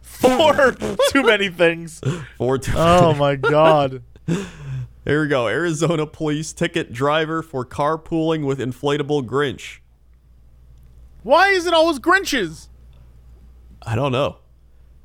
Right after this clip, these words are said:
Speaker 2: Uh, the Grinch came early for an Arizona driver who tried to pass off an inflatable figure of the Doctor Seuss character as a passenger. The Arizona Department of Public Safety says a state trooper last week noticed a car in high occupancy vehicle lane on Interstate ten in Phoenix with a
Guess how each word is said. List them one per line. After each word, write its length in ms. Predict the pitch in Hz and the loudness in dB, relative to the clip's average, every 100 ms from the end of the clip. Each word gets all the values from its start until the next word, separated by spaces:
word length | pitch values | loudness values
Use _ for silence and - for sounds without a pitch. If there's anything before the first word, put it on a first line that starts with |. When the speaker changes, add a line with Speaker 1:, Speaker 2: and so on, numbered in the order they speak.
| - 87 | -8 -2
Speaker 2:
Uh, 500 | 95 98 98 101 - | 0 0 -4 -8 -6
the 100 | 113 | -6
Grinch 440 | 104 156 214 - - | -2 -2 -4 -8 -6
came 240 | 131 143 | -4 -2
early 260 | 147 156 151 | -2 -2 -4
for 180 | 143 127 | -4 -4
an 60 | |
Arizona 440 | 131 131 123 131 117 | -2 -4 -4 -6 -4
driver 340 | 117 120 127 | -2 -2 -2
who 120 | 117 | -6
tried 360 | 107 120 123 120 | -6 -4 -4 -6
to 100 | - | -12
pass 420 | - 131 139 - | -6 -4 -4 -4
off 220 | 123 127 131 | -4 -4 -6
an 60 | 101 | -12
inflatable 360 | - 123 113 110 | -6 -6 -6 -10
figure 420 | 127 123 117 98 | -6 -6 -4 -4
of 120 | 92 | -6
the 80 | 98 | -4
Doctor 360 | 92 - - | -2 -4 -6
Seuss 260 | 98 123 113 | -12 -10 -8
character 320 | 113 113 110 98 | -4 -4 -4 -6
as 100 | 98 | -6
a 60 | |
passenger. 600 | 117 127 131 98 - - _ _ _ - - - - | -4 -2 -4 -8 -12 -14 _ _ _ -20 -20 -16 -4
The 80 | |
Arizona 380 | 104 123 117 127 | -2 0 -2 -2
Department 380 | 113 117 104 104 | -4 -4 -4 -6
of 40 | - | -6
Public 300 | 95 90 87 | -6 -6 -4
Safety 360 | 98 101 120 | -4 -4 -6
says 220 | 104 95 92 | -6 -4 -4
a 80 | |
state 360 | 95 - 120 - | -6 -4 -4 -6
trooper 340 | - 113 113 | -8 -8 -4
last 300 | 98 95 98 | -2 -2 -2
week 160 | 107 98 | -8 -6
noticed 220 | 95 87 | -6 -8
a 40 | - | -8
car 280 | 110 101 | -4 -2
in 60 | 98 | -2
high 220 | 104 98 | -4 -2
occupancy 580 | 92 92 - 90 - 95 | -2 -6 -10 -14 -10 -8
vehicle 420 | 85 92 101 87 | -4 -4 -4 -4
lane 340 | 87 90 90 78 | -4 -4 -4 -6
on 160 | 78 | -6
Interstate 480 | - 90 - 92 82 | -6 -8 -6 -6 -6
ten 220 | - 85 82 | -6 -6 -4
in 100 | 82 | -8
Phoenix 440 | - 92 90 - - | -6 -4 -4 -6 -10
with 140 | 71 | -6
a 280 | 69 80 | -4 -4